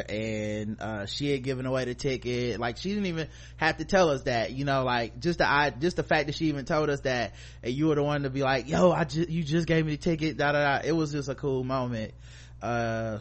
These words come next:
so, yeah, I'm glad to see that. Last thing, let me mention how awesome Shamanda is once more and also say I paid it forward. Since I did have two tickets, and once I got to the show, I asked the person I sat next to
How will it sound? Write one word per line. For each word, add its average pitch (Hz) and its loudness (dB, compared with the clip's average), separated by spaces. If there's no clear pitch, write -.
so, 110 -4
yeah, 123 -2
I'm 123 -2
glad 135 0
to 110 -6
see 117 -4
that. 98 -4
Last 220 8
thing, 170 2
let 190 8
me 214 4
mention 196 4
how 156 6
awesome 160 0
Shamanda 147 2
is 139 2
once 131 -2
more 151 4
and 131 2
also 143 2
say 131 0
I 135 2
paid 117 0
it 131 0
forward. 135 2
Since 156 -2
I 185 8
did 196 6
have 175 8
two 175 -2
tickets, 156 2
and 143 2
once 147 2
I 165 6
got 156 4
to 165 0
the 139 -2
show, 151 4
I 127 8
asked 135 4
the 131 -4
person 139 0
I 123 2
sat 127 0
next 160 0
to 143 2